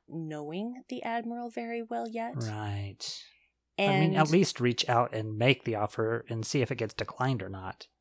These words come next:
Speaker 2: He
Speaker 1: Right,
Speaker 2: didn't
Speaker 1: but
Speaker 2: even
Speaker 1: he,
Speaker 2: do
Speaker 1: what,
Speaker 2: that.
Speaker 1: what he was the most concerned about is that they had a very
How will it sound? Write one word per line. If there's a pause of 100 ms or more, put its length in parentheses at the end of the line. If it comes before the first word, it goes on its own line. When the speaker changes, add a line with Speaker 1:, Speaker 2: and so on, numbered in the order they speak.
(520)
Speaker 2:
He
Speaker 1:
Right,
Speaker 2:
didn't
Speaker 1:
but
Speaker 2:
even
Speaker 1:
he,
Speaker 2:
do
Speaker 1:
what,
Speaker 2:
that. (400)
Speaker 1:
what
he
was
the
most
concerned
about
is
that
they
had
a
very